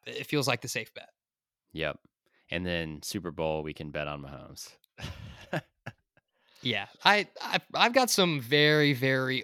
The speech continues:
Speaker 1: old Chiefs futures and Chiefs and Niners futures, so I'm, I'm a little biased here. I'm, I'm gonna be watching those games pretty close.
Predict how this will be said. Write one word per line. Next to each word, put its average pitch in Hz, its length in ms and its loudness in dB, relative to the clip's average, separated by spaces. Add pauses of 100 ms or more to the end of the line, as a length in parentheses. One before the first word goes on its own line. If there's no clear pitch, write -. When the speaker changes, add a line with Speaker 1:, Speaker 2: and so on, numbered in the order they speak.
Speaker 1:
old 127 680 2
Chiefs 123 420 -2
futures 123 500 -2
and 117 100 -8
Chiefs - 320 0
and 120 140 0
Niners 113 420 -4
futures, 113 460 -8
so 113 160 -4
I'm, 123 400 -4 (600)
I'm - 80 -10
a 294 40 -8
little 226 160 2
biased 107 500 0
here. 131 280 -2
I'm, 160 160 -2
I'm 180 60 -10 (220)
gonna 339 120 -16 (140)
be 196 100 0
watching 143 360 0
those 123 160 0
games 117 260 -2
pretty 113 180 -8
close. 113 500 -10